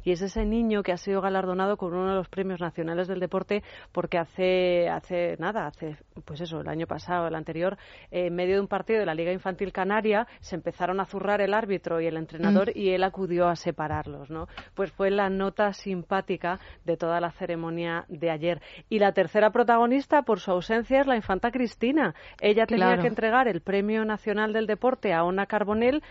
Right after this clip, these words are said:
Speaker 1: y lo venimos contando toda la semana, por supuesto, fue la infanta Elena la que se lo entregó,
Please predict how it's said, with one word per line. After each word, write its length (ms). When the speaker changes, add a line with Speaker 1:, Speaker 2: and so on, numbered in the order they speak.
Speaker 1:
y 60
lo 100
venimos 360
contando 440
toda 220
la 80
semana, 340
por 140
supuesto, 560
fue 140
la 100
infanta 320
Elena 240
la 140
que 80
se 120
lo 100
entregó, 460